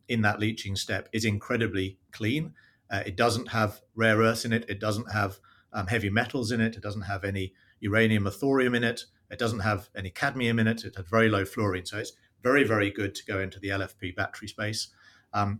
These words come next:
that leaves the rare earths behind, um, and that moves off into a, into a traditional monazite refinery. Um, because of the value and use of the, uh, the apatite being incredibly clean, we expect to get a very good, um, very good value, uh, return from that.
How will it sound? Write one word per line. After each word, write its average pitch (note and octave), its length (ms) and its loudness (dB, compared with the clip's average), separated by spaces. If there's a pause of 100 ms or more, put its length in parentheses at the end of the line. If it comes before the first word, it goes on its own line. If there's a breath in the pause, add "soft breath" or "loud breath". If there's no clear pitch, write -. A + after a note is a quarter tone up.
(140)
that B2+ 200 4
leaves G#2 260 0
the G2 100 -4
rare G2 220 4
earths G2 220 -2
behind, G2 580 -8 (380 soft breath)
um, G2+ 300 0
and G#2+ 120 0
that A2+ 180 2
moves G#2+ 240 4
off G#2+ 180 2
into A2 260 2
a, G#2+ 140 0
into G#2+ 240 -4
a - 20 0
traditional A2 400 -2
monazite G#2+ 480 0
refinery. F#2 600 -12 (340 soft breath)
Um, A2 300 2 (180)
because D#3+ 320 4
of E3 60 2
the A#2 80 4
value A#2+ 340 6
and G#2 140 4
use A#2+ 260 0
of G#2 160 -6
the, A2 160 -6 (220)
uh, B2 80 -4 (100)
the G#2+ 100 2
apatite A#2 600 2
being G#2 260 2
incredibly G2+ 500 -2
clean, A#2+ 440 -2 (280 loud breath)
we G#2+ 120 2
expect A#2 400 -2
to G#2 140 0
get G2 140 0
a F2+ 60 -4
very G#2+ 240 6
good, G2+ 240 -2 (100)
um, F#2 260 -6 (280 soft breath)
very A2+ 180 4
good G#2+ 160 -2
value, G#2 400 2 (320 soft breath)
uh, G2+ 160 -2
return G#2+ 440 0
from A2 240 -2
that. C#3 260 -4